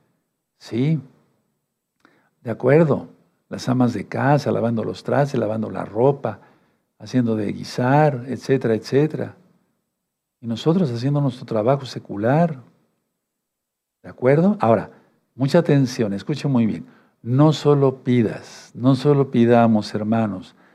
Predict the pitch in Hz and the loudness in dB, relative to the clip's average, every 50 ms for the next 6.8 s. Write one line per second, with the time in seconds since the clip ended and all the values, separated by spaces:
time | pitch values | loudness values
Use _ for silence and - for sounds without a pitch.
0 | _ _ _ - - 113 110 104 - - 117 117 110 113 110 117 120 127 135 156 | _ _ _ -8 -6 -4 -4 -4 -2 -2 -2 0 0 0 0 0 2 4 6 6
1 | 170 185 196 226 240 233 226 - - - - _ _ _ _ _ _ _ _ _ | 8 8 8 8 6 6 4 -2 -12 -18 -20 _ _ _ _ _ _ _ _ _
2 | - 104 92 95 101 - - - 98 - - 113 107 104 104 113 135 147 147 139 | -16 -12 -10 -10 -10 -8 -6 -6 -4 -2 0 0 0 0 2 2 4 4 4 4
3 | 120 - - - - 120 117 127 147 151 165 170 165 165 170 180 196 226 240 233 | 2 2 0 0 2 4 4 4 4 4 4 4 6 6 6 6 6 6 4 2
4 | - - - _ _ _ - 131 120 123 117 110 113 120 113 113 98 - - - | 0 -6 -20 _ _ _ -2 0 2 2 2 4 2 2 2 2 -2 -4 0 2
5 | 143 156 180 180 - - 139 113 110 104 - 143 127 113 110 123 120 120 110 107 | 2 4 4 2 0 -2 -2 0 0 0 0 0 0 2 4 4 4 4 4 2
6 | 104 - - 113 110 107 98 98 98 - 95 92 - - - | 0 0 0 0 0 0 -2 -6 -6 -6 -8 -8 -10 -12 -20